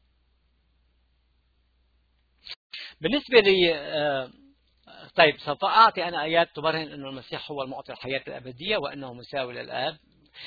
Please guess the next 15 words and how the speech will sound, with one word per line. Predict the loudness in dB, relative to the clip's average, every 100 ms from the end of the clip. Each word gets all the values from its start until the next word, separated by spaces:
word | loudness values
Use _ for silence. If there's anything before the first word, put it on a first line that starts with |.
| -16
بس | -10 -2
ولكن | 0 0
قبل | -2 -2 2
هذا | 2 2 -4 -8 -8
أنا | -8 -8 -20 -20
في | -18
الحقيقة | -14 -10 -8 -8 -8 _ -18
تذكرت | -16 -2 0 0 -4 -20 -10 -4
كمان | 0 0 -2 -6 -12 -6
قول | -4 -2 -6
من | -18 -18 -18
أستاذ | -14 -14 -14
محمود، | -20 -20 -20 -20 _ _ -20 -20 -20 -18 -8
هو | -4
التجأ | -2 2 0 0